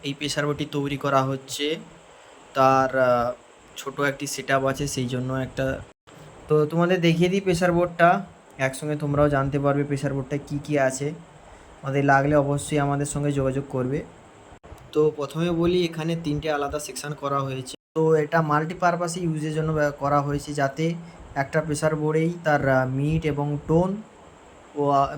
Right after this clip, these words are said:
বক্সগুলো চালানো যায়, এই জন্য করে দেওয়া হয়েছে। তো প্রথমে তোমাদের এর, আহ, কী কী ফিচার্স আছে এগুলো দেখিয়ে দিই, তারপর এর তোমাদের কোয়ালিটি কীরকম আছে, কীরকম কী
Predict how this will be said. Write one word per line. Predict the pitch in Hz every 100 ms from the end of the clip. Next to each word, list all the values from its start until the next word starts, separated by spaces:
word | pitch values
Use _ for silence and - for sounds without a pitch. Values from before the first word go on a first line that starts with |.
| 143
বক্সগুলো | 156 165 165 160 165
চালানো | 151 143 143
যায়, | 135 147 -
এই | 139
জন্য | 131 139 143
করে | 147 147 143
দেওয়া | 143 139
হয়েছে। | 131 131 127 190 247 - - -
তো | 165
প্রথমে | 165 156 151 175
তোমাদের | 180 180 175 175 185 190 -
এর, | 160 160 160
আহ, | 147 139 131 127 127 127 -
কী | 147
কী | 160
ফিচার্স | 165 135 156
আছে | 160 156 160
এগুলো | 147 156
দেখিয়ে | 143 - 143
দিই, | 156
তারপর | 156 131 127 139 156 - - - -
এর | - 143
তোমাদের | 147 147 139 156 160 -
কোয়ালিটি | 139 135 143 143 156
কীরকম | 147 143 139 147
আছে, | 147 143 151 151
কীরকম | 147 143 139 147
কী | 143